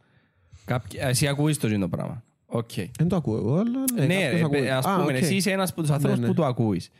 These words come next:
Speaker 2: Hypothesis.
Speaker 1: Γιατί να μπω σ-,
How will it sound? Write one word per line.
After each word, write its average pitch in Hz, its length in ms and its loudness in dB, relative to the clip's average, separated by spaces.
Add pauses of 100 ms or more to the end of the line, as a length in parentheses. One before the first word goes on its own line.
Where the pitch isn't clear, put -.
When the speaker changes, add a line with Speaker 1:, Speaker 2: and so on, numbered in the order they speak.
(260)
Speaker 2:
Hypothesis. 123 100 -4
Speaker 1:
Γιατί 117 640 0
να 170 200 2
μπω 113 760 0 (580)
σ-, - 180 -14